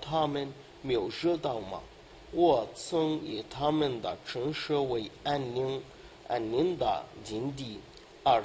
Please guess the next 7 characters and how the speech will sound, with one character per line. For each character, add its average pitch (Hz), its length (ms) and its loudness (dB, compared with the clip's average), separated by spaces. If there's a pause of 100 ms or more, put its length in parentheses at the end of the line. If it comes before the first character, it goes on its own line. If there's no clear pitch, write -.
他 156 160 2
们 139 220 -2
其 - 380 -10 (160)
中， 135 360 0 (640)
其 107 280 -10 (100)
中 151 400 2
的 110 240 4